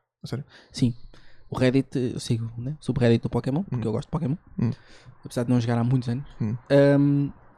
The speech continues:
Speaker 2: yeah, as pessoas estão muito chateadas com o Shield, Sword and Shield,
Speaker 1: Certo.
Speaker 2: porque não tem todos os Pokémon.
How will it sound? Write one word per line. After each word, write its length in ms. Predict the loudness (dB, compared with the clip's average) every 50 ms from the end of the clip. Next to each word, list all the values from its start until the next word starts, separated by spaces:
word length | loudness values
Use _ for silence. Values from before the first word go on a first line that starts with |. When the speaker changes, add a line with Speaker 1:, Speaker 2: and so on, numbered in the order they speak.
| _ -4 2
Speaker 2:
yeah, 240 | 4 6 6 4 2
as 140 | -2 -6 -4
pessoas 180 | -2 -2 -2 0
estão 120 | 2 2
muito 140 | 2 4 2
chateadas 400 | 0 0 2 2 2 2 0 -2
com 180 | -2 -4 -4 -4
o 40 | -4
Shield, 340 | -6 -6 -6 -4 -6 -6 -8 -8
Sword 260 | -2 0 2 2 2
and 60 | 0 -4
Shield, 320 | 0 2 4 4 4 2 -4 -10 -12 -14 -16 -18 -18 -18 -14
Speaker 1:
Certo. 260 | -12 -10 -8 -4 4
Speaker 2:
porque 240 | 6 6 6 6 4
não 140 | 2 2 4
tem 160 | 4 2 2
todos 240 | 4 4 4 4 4
os 40 | 2
Pokémon. 340 | 0 0 0 2 0 0